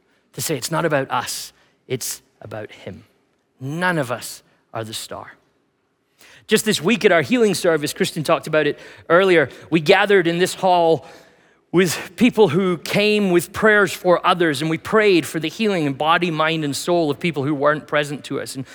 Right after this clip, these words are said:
we also prayed for those who were present that needed a healing touch of God. And then we also, we prayed for our church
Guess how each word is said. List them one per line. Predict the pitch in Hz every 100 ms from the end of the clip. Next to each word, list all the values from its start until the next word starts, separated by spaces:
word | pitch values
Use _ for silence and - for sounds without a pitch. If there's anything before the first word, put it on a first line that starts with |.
| -
we | -
also | 190 202 202
prayed | - 185 180 165 131 - - -
for | - 165
those | 202 202
who | 196
were | 180 214 233
present | - 180 135 123 117
that | 135
needed | 151 165 160
a | 131
healing | - 170 143
touch | 123 143 -
of | 117 113
God. | 127 110 - _ _ _ _ _ _ _ _ _ _ _ _
And | -
then | 170
we | 170 175
also, | 202 196 180 131 107 - _ -
we | 139
prayed | - 175 165
for | 147
our | 120
church | 113 - 160 - - -